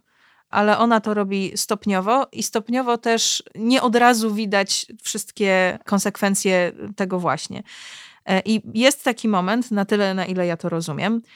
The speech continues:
że w pewnym momencie, w pewnym punkcie ona zacznie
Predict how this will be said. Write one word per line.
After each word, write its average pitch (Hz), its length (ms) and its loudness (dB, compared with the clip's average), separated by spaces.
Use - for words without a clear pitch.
że 190 440 2
w - 140 -20
pewnym 277 340 4
momencie, 202 500 2
w 226 60 -10
pewnym 202 340 2
punkcie 226 520 -2
ona 233 460 6
zacznie 208 640 0